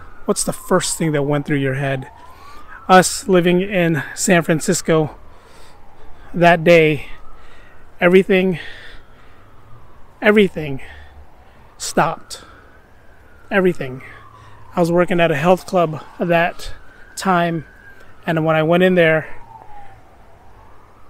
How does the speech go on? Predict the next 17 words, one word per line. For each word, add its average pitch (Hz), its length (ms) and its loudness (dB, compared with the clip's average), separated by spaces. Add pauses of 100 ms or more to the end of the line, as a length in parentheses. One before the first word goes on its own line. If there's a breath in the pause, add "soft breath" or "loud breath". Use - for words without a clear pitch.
(880)
everything 190 360 2
was 165 120 -4
closed. 160 540 -2 (180)
The 196 60 -6
city 185 300 0
was 165 160 -2
closed. 147 640 -2
Everything, 170 360 -4
it 151 60 -4
was 147 280 -4 (680)
pretty 185 220 2
much, 175 380 -2 (600 loud breath)
everybody 185 420 4
was 170 160 2
in 156 100 -2
fear 165 540 4
that 151 560 -2